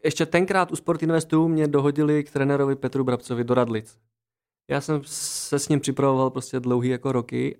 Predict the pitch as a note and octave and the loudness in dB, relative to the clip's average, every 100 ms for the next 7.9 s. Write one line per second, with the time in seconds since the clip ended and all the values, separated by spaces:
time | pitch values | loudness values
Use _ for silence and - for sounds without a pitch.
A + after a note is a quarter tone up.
0 | _ E3+ - _ - _ G#3+ E3+ F3 F3 | _ -8 -8 _ -20 _ 4 6 6 4
1 | F3+ F3+ F3 D3+ - D#3 D#3+ D3+ D3+ D#3 | 2 4 4 2 0 -2 2 0 0 -4
2 | - B2 - _ _ _ _ _ _ _ | -2 -4 -4 _ _ _ _ _ _ _
3 | C3 D#3 G3 G#3 G#3 G3+ G3 F#3 E3+ F3+ | 6 8 8 6 4 2 0 0 0 0
4 | E3+ F3+ D#3+ C3 B2 B2+ D3+ - C#3+ D3 | 0 0 2 2 4 2 0 -4 -2 0
5 | - D#3+ D#3 D3 C#3+ C#3 - - - _ | 0 0 2 2 0 -6 -18 -20 -20 _
6 | - E3 - C#3+ D#3 D3+ E3+ C#3+ B2+ C#3 | -2 -2 2 2 4 2 2 0 0 -2
7 | C3+ D3 C#3+ E3 D3 A#2 A#2 C#3+ | -2 0 0 0 0 -2 -2 -4